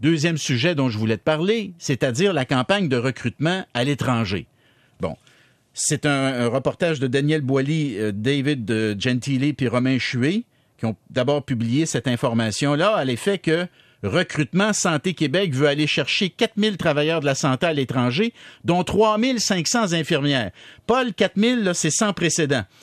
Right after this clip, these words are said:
Il y a deux ans, on voulait aller en chercher trois cent trente. L'an passé, c'était mille sept cents. Là, on est rendu à quatre mille. Puis on va aller les chercher notamment,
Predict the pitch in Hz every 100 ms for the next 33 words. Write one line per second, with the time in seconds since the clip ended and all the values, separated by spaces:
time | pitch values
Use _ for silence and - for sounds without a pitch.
0 | - - 143 160 233 196 185 247 254 143
1 | 127 151 180 170 160 151 151 - 143 -
2 | 208 202 196 160 147 175 226 202 - -
3 | 120 160 185 151 - 220 220 - 151 127
4 | 196 220 156 147 - 190 202 220 - -
5 | 131 185 208 175 151 147 131 170 220 -
6 | _ - 139 - 156 160 156 104 69 _
7 | _ _ _ _ _ _ - 113 127 131
8 | 143 135 - - 214 175 127 127